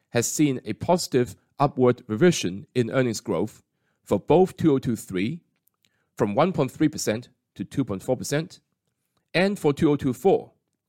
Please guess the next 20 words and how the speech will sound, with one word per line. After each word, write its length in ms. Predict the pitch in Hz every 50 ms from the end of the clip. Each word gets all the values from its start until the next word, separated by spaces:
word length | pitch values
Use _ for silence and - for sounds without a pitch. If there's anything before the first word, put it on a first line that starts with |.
| _ _ _ _
from 300 | - - 151 160 175 170 -
eleven 360 | - 135 131 139 151 143 147 127
point 200 | - 110 98 -
seven 260 | - 160 156 165 151
percent 460 | 143 123 - 175 180 175 165 - _ _ _ _ _ _ _ _ _
to 300 | - - 202 196 190 185 190 _ _ _ _ -
twelve 300 | - 160 147 147 147 -
point 160 | - 104 98
one 160 | 87 110 101
percent. 400 | - - - - - - _ - _ _ _ _ _ _ _ _ _ _ _ _ _ _ _ _ _ _ _ _ _ _ _ _ _ -
On 100 | - 160
a 60 | 170 160
sector 340 | - - 240 240 240 -
level, 380 | 156 131 123 107 80 73 - - _ _ _ _ _ _ -
only 200 | 190 220 233 214
two 400 | - - - - 202 160 123 - -
of 160 | 131 123 - -
the 160 | 127 - 123
eleven 280 | 123 143 151 143 143
sectors 540 | 127 - 143 135 - - 98 92 98 - -